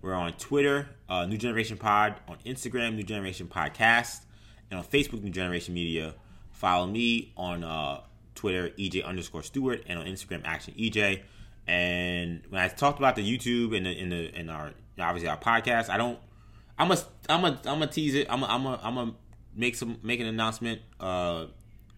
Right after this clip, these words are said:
we're expecting to soon have a very special guest as part of, I think we still gotta decide whether it'll be sports talk or a separate YouTube video or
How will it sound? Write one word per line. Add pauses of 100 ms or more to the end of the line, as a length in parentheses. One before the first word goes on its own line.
(380)
we're
expecting
to
soon
have
a
very
special
guest (1000)
as
part
of,
I
think
we
still
gotta
decide
whether
it'll
be
sports
talk
or (180)
a
separate
YouTube
video
or